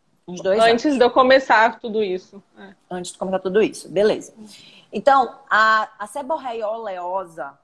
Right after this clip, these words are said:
Speaker 1: a gente tem dois tipos de seborreia, a seca e a oleosa. A seborreia oleosa, ela também é um processo de alteração da pele,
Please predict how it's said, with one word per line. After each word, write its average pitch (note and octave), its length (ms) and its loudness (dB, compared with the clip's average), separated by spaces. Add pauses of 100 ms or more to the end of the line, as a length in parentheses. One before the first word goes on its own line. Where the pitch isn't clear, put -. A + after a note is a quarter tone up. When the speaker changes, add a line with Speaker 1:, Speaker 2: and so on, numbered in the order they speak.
Speaker 1:
a - 60 -20
gente E3+ 140 -20
tem G#3+ 80 -20
dois A#3+ 140 -12
tipos C#4 180 -14
de - 60 -12
seborreia, A3 500 -4
a - 20 -12
seca G#3+ 300 -10
e - 20 -4
a A#3+ 60 -2
oleosa. F3 480 -2
A F#3 100 -14
seborreia A#3 520 -2
oleosa, F#3+ 800 -6
ela F3 160 -8
também A3 340 -18
é C4 40 -14
um C#4 100 -16
processo G#3+ 500 -10
de F#3 80 -8
alteração A3 640 -8
da G#3+ 140 0
pele, G3 440 -2